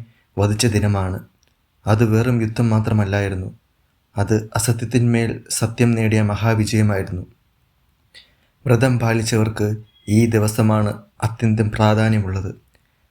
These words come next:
ആ ദിവസം സാധാരണയായി സ്കന്ദക്ഷേത്രങ്ങളിൽ സൂരപത്മൻ വധനാടകവും തിരുക്കല്യാണവും ആചരിക്കും. രണ്ടായിരത്തി ഇരുപത്തഞ്ചിൽ ഈ വ്രതം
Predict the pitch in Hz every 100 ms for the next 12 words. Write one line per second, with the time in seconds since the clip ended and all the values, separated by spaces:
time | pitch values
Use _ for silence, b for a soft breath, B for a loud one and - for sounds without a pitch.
0 | _ - 113 120 117 113 110 104 107 -
1 | 110 107 110 110 120 120 113 107 107 113
2 | _ _ _ - - 117 117 127 131 123
3 | 120 110 107 113 113 _ _ - - 110
4 | 113 120 120 117 117 110 - _ _ _
5 | _ _ - 113 117 113 113 110 107 104
6 | 107 - _ _ _ - 120 123 110 107
7 | 107 107 107 101 101 107 107 101 - _
8 | _ _ _ _ _ _ 113 110 120 123
9 | 117 107 110 117 117 110 101 104 110 _
10 | _ _ _ _ _ _ _ _ 113 113
11 | 117 110 113